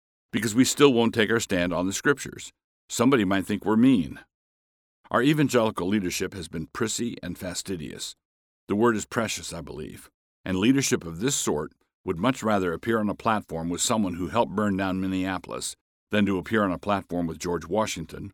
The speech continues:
who was, you know, against that sort of thing. Appeasement is one of the lousiest strategic moves in the world. As Churchill once put it, "An appeaser is someone who throws others to the alligators, hoping to be the last one eaten." It seemed like just yesterday when they pitched John Brodus,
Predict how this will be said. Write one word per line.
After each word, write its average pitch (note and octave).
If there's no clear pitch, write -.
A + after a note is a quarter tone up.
who G#2
was, G2
you A2
know, -
against A2
that E2+
sort D#2+
of -
thing. D#2
Appeasement C3+
is G#2+
one G#2
of F2
the D#2+
lousiest A2
strategic F2
moves F2+
in E2
the D#2
world. D2+
As F#2
Churchill A#2
once G2
put G#2+
it, A2
"An F2+
appeaser A#2+
is G2
someone G#2
who F2+
throws G2
others G#2
to F#2
the F2+
alligators, F2+
hoping G#2+
to F2
be F#2
the E2+
last F#2
one F2+
eaten." F2
It G#2
seemed A#2
like F#2
just G#2+
yesterday E2+
when F2+
they F#2
pitched -
John G2
Brodus, E2+